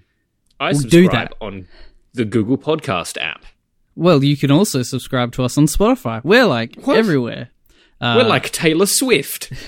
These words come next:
Speaker 2: <laughs> you can get us. I don't know. Doesn't she? She doesn't. We don't have exclusivity deals. Anyway, our Facebook is at No Time to Grind Podcast, or our Instagram is no underscore time underscore two underscore po-, uh, grind underscore podcast.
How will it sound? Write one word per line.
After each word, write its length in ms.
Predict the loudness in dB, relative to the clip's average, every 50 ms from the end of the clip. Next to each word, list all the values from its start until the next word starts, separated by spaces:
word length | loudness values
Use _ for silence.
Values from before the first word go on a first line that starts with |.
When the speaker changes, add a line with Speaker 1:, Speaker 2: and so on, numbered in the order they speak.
| -18 -20 -20 _
Speaker 2:
<laughs> 360 | _ _ _ _ -16 -10 -8
you 100 | -8 -6
can 280 | -6 -6 -6 -4 -6
get 320 | -6 -8 -10 -10 -8 -6 -6
us. 240 | -8 -8 -10 -14 _ -20 -20 -20 -20 -20 -20 -20 -20 -20 -20 -18 _ -2
I 60 | 0
don't 200 | 2 2 2 2
know. 140 | 2 2 0
Doesn't 220 | 0 -2 -2 -4
she? 300 | -2 -2 -2 -2 -2 -2 -6 -12 -12
She 240 | -8 -6 -2 0
doesn't. 260 | 2 2 2 0 -2 _ _ _ _ -2
We 80 | 2 4
don't 160 | 6 6 6
have 120 | 6 4
exclusivity 720 | 2 0 -6 -4 -2 0 0 0 0 0 0 2 0 0
deals. 300 | 2 2 2 2 2 0 -2
Anyway, 360 | 0 2 2 2 2 0 -2 -6 -12 -16 -10 -4
our 120 | 0 0
Facebook 440 | 2 2 2 2 2 2 0 0 2
is 140 | 2 2 4
at 180 | 2 2 2 2
No 140 | 2 0
Time 160 | 2 2 0 0
to 80 | 0
Grind 180 | 0 -2 -2 0
Podcast, 580 | 0 -2 -2 -4 -4 -6 -8 -8 -10 -12 -16 -16 -10
or 100 | -6 -2
our 120 | -2 0 2
Instagram 480 | 4 4 2 2 0 -2 0 0 -2
is 280 | -2 -4 -6 -8 -10 -14 -10 _
no 140 | 0 2 4
underscore 380 | 4 4 4 2 0 -2 -6 -6
time 200 | -4 -2 0 0
underscore 360 | 0 0 -2 -4 -6 -8 -6
two 180 | -4 -2 -2 -2
underscore 360 | -2 -4 -6 -8 -8 -8 -6
po-, 80 | -6 -8
uh, 420 | -8 -8 -10 -10 -10 -10 -10 -10
grind 340 | -8 -6 -2 -2 0 0 -2
underscore 360 | -2 -6 -8 -8 -8 -8 -8 -8
podcast. 520 | -8 -10 -10 -12 -14 -16 -16 -16 -20 -20